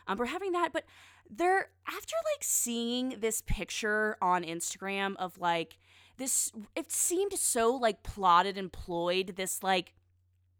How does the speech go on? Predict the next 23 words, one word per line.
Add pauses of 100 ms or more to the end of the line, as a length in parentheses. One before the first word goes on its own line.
(300)
picture
of
basically
Kim
and
Kanye,
like,
standing
out
on
their (300)
fourteen
million
or
however
million
dollar
condo
in
Miami,
and
he's,
like,